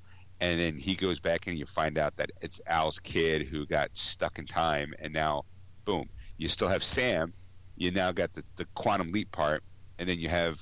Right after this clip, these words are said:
a new character doing the body leaping, but there's still a personal connection between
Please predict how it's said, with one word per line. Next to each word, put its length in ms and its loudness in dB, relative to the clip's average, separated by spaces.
a 40 -12
new 160 0
character 560 2
doing 260 0
the 80 -2
body 220 4
leaping, 300 -2
but 100 -14
there's 120 -2
still 200 2
a 40 -2
personal 360 -2
connection 440 -2
between 440 0